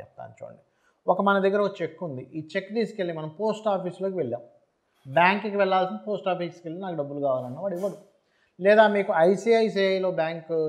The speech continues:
అకౌంట్ ఉంటే మీరు వెళ్ళి కోటక్ మహేంద్రలో అడుగుతుంటారు, ఇవ్వరు వాడు. ఎందుకు?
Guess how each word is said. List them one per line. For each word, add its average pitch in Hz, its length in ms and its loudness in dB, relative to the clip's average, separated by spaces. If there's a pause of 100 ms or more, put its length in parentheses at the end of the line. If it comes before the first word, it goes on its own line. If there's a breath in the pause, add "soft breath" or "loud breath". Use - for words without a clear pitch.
(260)
అకౌంట్ 151 340 -6
ఉంటే 135 180 -8
మీరు 147 180 -6
వెళ్ళి 160 160 -4
కోటక్ 160 340 -4
మహేంద్రలో 147 480 -6
అడుగుతుంటారు, 120 500 -6
ఇవ్వరు 180 260 -12
వాడు. 131 200 -14
ఎందుకు? 185 240 -20